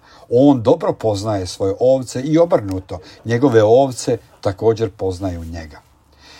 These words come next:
Ovo je najprije za nas, dragi moji slušatelji, podsjetnik ponovno na tu divnu Božju ljubav. Bog nas poznaje, svakoga od nas, svaku pojedinost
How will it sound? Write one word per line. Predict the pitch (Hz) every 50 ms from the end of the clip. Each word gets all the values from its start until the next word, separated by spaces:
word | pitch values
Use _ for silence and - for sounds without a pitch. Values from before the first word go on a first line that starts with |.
| - - - - -
Ovo | - 117 120
je | 117
najprije | 120 131 139 135 - 131 127 123 117 107
za | 98 107 110 113
nas, | 117 107 98 92 - - -
dragi | 104 107 101 98 98
moji | 92 98 98 90
slušatelji, | - - 113 - - 104 - - 95 92 90 - -
podsjetnik | 131 147 143 - - - 151 143 - - 135 131 123 117 - - - _ _ _ _ _ - - - _ _
ponovno | - - 156 165 156 151 143 135 135 139 135 131 120 120
na | 120 110
tu | - - 113
divnu | 98 92 87 110 127 135 131 120 113 113 107 101
Božju | 90 87 90 110 117 110 92 104 107 101
ljubav. | 98 95 98 101 101 98 87 85 82 - - - _ _ _ - -
Bog | 98 131 123 110
nas | 104 98 95 92 -
poznaje, | - 101 104 104 95 95 110 104 87 82 76 - - - - -
svakoga | - - 143 143 - 143 120 - - 98
od | 107 107 104 98 98
nas, | 92 82 80 -
svaku | - - 143 143 - 123
pojedinost | - - 113 113 107 98 107 120 131 139 135 135 120 104 - -